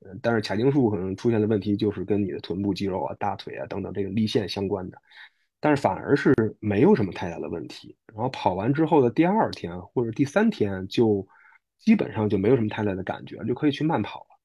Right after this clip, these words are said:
这一点还是挺出乎我意料的。然后回头去看，就发现这个跑前的这一周的放松，反而是对于提高你比赛的表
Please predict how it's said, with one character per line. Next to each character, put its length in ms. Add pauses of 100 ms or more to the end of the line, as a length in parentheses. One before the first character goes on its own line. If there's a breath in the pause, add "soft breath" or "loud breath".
这 140
一 100
点 160
还 120
是 60
挺 220
出 160
乎 160
我 120
意 120
料 240
的。 180
然 100
后 60
回 180
头 120
去 120
看， 240 (440 soft breath)
就 120
发 200
现 240
这 160
个 600
跑 200
前 160
的 80
这 100
一 220
周 200
的 100
放 280
松， 320 (640)
反 180
而 300
是 300
对 240
于 240
提 200
高 180
你 140
比 200
赛 260
的 180
表 220